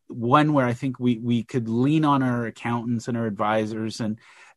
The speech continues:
as a recovering accountant, I'll tell you, we don't naturally think this way. But if you ask us, we're really good at helping you.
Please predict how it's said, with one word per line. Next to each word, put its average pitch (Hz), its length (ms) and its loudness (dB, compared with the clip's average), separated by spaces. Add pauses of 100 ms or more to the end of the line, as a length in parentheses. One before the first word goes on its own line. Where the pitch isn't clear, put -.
as 143 320 0
a 156 80 2
recovering 147 540 2
accountant, 123 460 0
I'll 117 100 0
tell 127 180 0
you, 123 280 4
we 127 220 0
don't 147 220 2
naturally 127 520 0
think 123 320 -4
this 147 260 -8
way. 185 340 -4 (520)
But 135 160 4
if 135 200 0
you 139 140 4
ask 143 340 4
us, 131 180 0
we're 135 140 4
really 135 340 4
good 123 180 4
at 120 80 0
helping 131 500 0
you. 92 340 -4